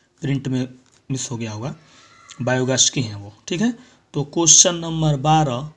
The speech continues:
का आपका आंसर हो जाएगा कि सीखने का अंतर्दृष्टि का जो सिद्धांत दिया है, जिसका बढ़ावा उन्होंने जो दिया है वो है गेस्टाल्टवाद सिद्धांतवादी, ठीक है। क्वेश्चन नंबर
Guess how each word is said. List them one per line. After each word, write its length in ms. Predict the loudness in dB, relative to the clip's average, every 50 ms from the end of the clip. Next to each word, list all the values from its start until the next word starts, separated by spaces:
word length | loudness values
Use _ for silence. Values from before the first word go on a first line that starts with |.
| _ _ _ -10
का 80 | -10 -8
आपका 400 | -8 -6 -8 -8 -8 -6 -8 -8 -6 -4
आंसर 340 | -2 0 2 2 2 2 2
हो 120 | 0 0 -2
जाएगा 320 | -4 -6 -8 -8 -10 -12 -14 _ -20 -20 -20 -20 -16 _
कि 100 | -4 -2 0
सीखने 480 | 0 0 -2 -2 -4 -4 -4 -4 -2
का 120 | 0 -2 -2 -2 0 0
अंतर्दृष्टि 800 | 2 2 4 4 4 4 4 4 4 2 0 0 0 -2 -4 -2
का 140 | 0 0 0
जो 140 | 0 -2 -4
सिद्धांत 520 | -4 -4 -6 -6 -6 -4 -2 -2 -2 -2
दिया 260 | -2 -4 -4 -4 -2 -4
है, 140 | -6 -6 -10 -14 -20 -20 -20 -20 -20 -20 -16
जिसका 520 | -12 -10 -6 -4 -4 -4 -4 -4 -2 -2 0
बढ़ावा 340 | 0 0 0 0 2 2
उन्होंने 300 | 2 2 0 0 -2 -4 -6 -8 -10 -6
जो 140 | -2 -2 -2
दिया 240 | -2 0 -2 0 0
है 120 | -2 -2 -4
वो 200 | -4 -2 0 0
है 200 | 0 -2 -4 -6 -8 -8 -4
गेस्टाल्टवाद 1800 | -2 -2 -2 -2 -4 -8 _ _ _ _ _ _ _ _ _ _ _ _ -2 2 4 4 6 6 4 4 2 0 -2 -6 -4 0 2 4 4 4 2 -2
सिद्धांतवादी, 1080 | -6 -10 -8 -8 -8 -8 -6 -8 -6 -6 -8 -8 -6 -4 -4 -4 -4 -8 -10 -12 -12 -14 -16 -20 -20 -20 _ _ _ _ _ _ _ _ _ -10
ठीक 160 | -6 -2 -2
है। 80 | -2 -2 -4 -8 -20 -20 -20 -20 -20 -20 -20 _ _
क्वेश्चन 420 | -2 2 4 6 6 6 6 4 2
नंबर 360 | 2 0 0 -2 -4 -6 -6